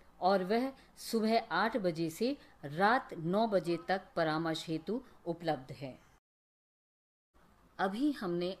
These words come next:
अंतरा गर्भ निरोधक इंजेक्शन के बारे में मुख्य बातें जानी। अब आपके लिए एक प्रश्न है कि अगर कोई महिला बच्चों में तीन साल का अंतर रखना चाहती है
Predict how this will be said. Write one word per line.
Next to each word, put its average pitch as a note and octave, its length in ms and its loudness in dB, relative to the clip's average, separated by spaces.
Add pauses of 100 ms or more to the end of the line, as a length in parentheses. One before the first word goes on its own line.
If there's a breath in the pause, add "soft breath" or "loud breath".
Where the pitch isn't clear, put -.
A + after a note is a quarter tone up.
अंतरा G3+ 440 -4
गर्भ E3+ 280 -4
निरोधक E3 500 -4 (120)
इंजेक्शन D#3 540 -6
के D3+ 160 -8
बारे C#3+ 340 -4
में E3+ 200 -4 (360 soft breath)
मुख्य G3+ 380 -4
बातें C#3+ 380 -4
जानी। C3 340 -10 (460)
अब E3+ 280 -4
आपके G3 380 -4
लिए G#3+ 240 -4
एक D#3+ 260 -4
प्रश्न E3 320 -6
है G3 240 -6 (160)
कि A3 80 -10 (100)
अगर A3 240 0 (160)
कोई A3+ 240 0
महिला D#3+ 440 -2 (320)
बच्चों F#3 400 0
में B3 140 2
तीन A3 260 -2
साल G3+ 260 -4
का F#3 140 -6
अंतर D#3+ 460 -6
रखना D3 320 -8
चाहती D#3 440 -8
है A3 180 -4